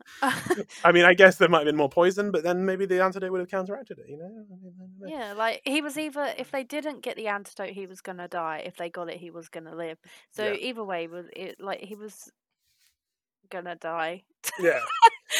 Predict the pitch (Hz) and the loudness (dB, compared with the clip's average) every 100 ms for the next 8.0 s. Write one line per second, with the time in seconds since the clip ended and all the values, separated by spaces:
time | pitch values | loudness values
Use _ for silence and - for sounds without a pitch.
0 | - - - 285 285 277 - 311 - - | -2 0 6 8 10 8 4 -4 -8 -10
1 | - 156 - 185 208 208 247 214 196 180 | -8 -10 -4 0 2 2 2 0 2 0
2 | 165 165 185 185 160 156 175 165 175 165 | 0 -2 -4 -6 -6 -8 -6 -2 -2 -2
3 | 156 165 170 156 151 147 156 160 202 - | -2 -4 -4 -2 -2 -2 -2 -2 -2 -6
4 | 147 165 156 143 - 139 135 120 127 117 | -8 -4 -4 -4 -4 -6 -4 -6 -6 -6
5 | 107 107 113 139 131 131 117 120 139 113 | -8 -10 -10 -8 -4 -4 -4 -8 -10 -12
6 | 113 127 127 - - 117 101 - 117 110 | -12 -8 -8 -8 -12 -14 -16 -18 -18 -16
7 | 107 110 _ - 113 104 _ - 117 107 | -18 -20 _ -16 -16 -18 _ -14 -12 -12